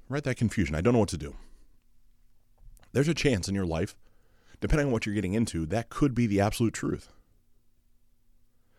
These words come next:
But it's just a part of you that's expressing this voice that doesn't know what to do.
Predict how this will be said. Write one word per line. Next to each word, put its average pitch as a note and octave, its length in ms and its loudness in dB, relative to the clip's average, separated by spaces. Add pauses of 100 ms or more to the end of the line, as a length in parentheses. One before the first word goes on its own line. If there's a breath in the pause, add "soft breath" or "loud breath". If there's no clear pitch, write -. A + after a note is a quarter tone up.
(300 soft breath)
But B2+ 120 0
it's C3 120 2
just D#3+ 200 2
a C3 100 4
part - 580 0 (180)
of F#2 160 -2
you F2+ 320 -2 (1120)
that's G2+ 160 -4
expressing A2+ 460 0
this F#2+ 160 -2
voice F#2+ 240 0
that E2+ 60 -10
doesn't F#2 200 -2
know E2 60 -2
what D#2 120 -4
to D2+ 60 -8
do. - 160 -12